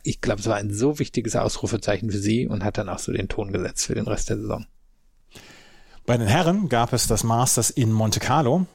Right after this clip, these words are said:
Speaker 2: und da haben wir zum ersten Mal Andrei Rublev erlebt, wie er ein Masters-Turnier gewonnen hat. Sieben fünf im dritten Satz gegen Holger Rune. Auch ein tolles Match gewesen, hatte im Halbfinale gegen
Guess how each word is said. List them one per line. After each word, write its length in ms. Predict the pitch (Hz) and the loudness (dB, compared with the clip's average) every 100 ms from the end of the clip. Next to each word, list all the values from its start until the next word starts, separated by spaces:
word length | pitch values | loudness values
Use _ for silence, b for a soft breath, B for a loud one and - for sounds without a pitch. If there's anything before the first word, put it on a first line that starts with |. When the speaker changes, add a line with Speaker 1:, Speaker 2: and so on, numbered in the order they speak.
| - | -12
Speaker 2:
und 260 | - 117 104 | -2 -2 2
da 180 | 117 127 | 2 4
haben 200 | 131 120 | 2 2
wir 360 | 117 113 113 - | 2 4 2 -2
zum 160 | - 135 | 0 2
ersten 360 | 107 - - | 2 2 2
Mal 160 | 135 127 | 2 2
Andrei 240 | 131 127 | 2 2
Rublev 340 | 131 143 90 85 | 0 0 0 -2
erlebt, 320 | 85 87 - | -6 -6 -6
wie 80 | 98 | -2
er 100 | 92 | 0
ein 100 | 107 | 2
Masters-Turnier 640 | 113 113 87 - 92 87 | 2 2 0 -2 -2 -2
gewonnen 280 | 87 85 85 | -2 -2 -2
hat. 120 | 85 | -4
Sieben 340 | - 101 156 170 | 0 2 4 4
fünf 200 | 156 123 | 0 -2
im 100 | 113 | -2
dritten 240 | 135 123 | -2 0
Satz 240 | 117 113 | 0 0
gegen 180 | - 110 | 0 2
Holger 220 | 113 107 104 | 2 2 2
Rune. 300 | 113 104 - | 2 2 0
Auch 180 | 113 | 0
ein 160 | 135 113 | -2 -2
tolles 380 | - 170 175 - | 0 2 2 2
Match 220 | 143 - | 0 0
gewesen, 420 | 127 131 135 120 | 0 2 2 0
hatte 160 | 113 110 | 0 2
im 100 | 107 | 2
Halbfinale 540 | 117 - 123 110 110 | 0 0 0 2 2
gegen 240 | 104 107 | 2 0